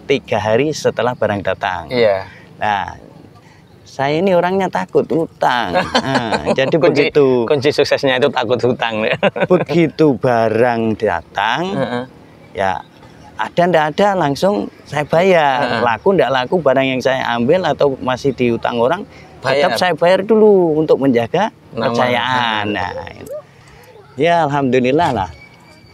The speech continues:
Speaker 1: Eh, dua ribu tujuh itu
Speaker 2: Awal kebangkitan.
Speaker 1: Ah, awal kebangkitan.
Speaker 2: Mm-mm.
Speaker 1: Sering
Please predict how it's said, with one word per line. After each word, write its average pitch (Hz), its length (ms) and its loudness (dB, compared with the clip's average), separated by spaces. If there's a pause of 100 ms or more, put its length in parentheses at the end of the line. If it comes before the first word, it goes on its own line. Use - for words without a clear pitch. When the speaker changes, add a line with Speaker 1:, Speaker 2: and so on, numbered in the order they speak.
(720)
Speaker 1:
Eh, 117 400 0 (360)
dua 117 200 2
ribu 120 300 -2
tujuh 120 460 -4
itu 170 180 4 (2250)
Speaker 2:
Awal 151 400 0
kebangkitan. 135 640 0
Speaker 1:
Ah, 127 220 0
awal 139 340 2
kebangkitan. 117 920 -4 (160)
Speaker 2:
Mm-mm. 120 400 -8 (240)
Speaker 1:
Sering 127 340 0